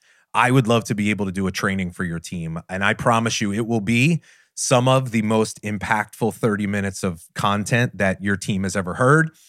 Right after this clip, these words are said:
And here's the thing, I don't have anything to sell. I don't wanna sell. I just wanna spread the word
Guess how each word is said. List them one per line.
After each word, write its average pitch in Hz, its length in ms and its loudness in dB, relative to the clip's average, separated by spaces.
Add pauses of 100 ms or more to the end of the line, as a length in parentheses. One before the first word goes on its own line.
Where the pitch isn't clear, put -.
(180)
And 110 100 -4
here's 139 140 6
the 131 60 0
thing, 113 360 2
I 120 80 4
don't 131 100 4
have 117 120 4
anything 127 260 4
to 120 60 0
sell. 143 600 2
I - 100 -2
don't 113 240 -2
wanna 113 260 2
sell. 143 440 2 (360)
I 120 180 4
just 139 260 0
wanna 127 280 0
spread 113 340 -2
the 127 80 0
word 101 400 0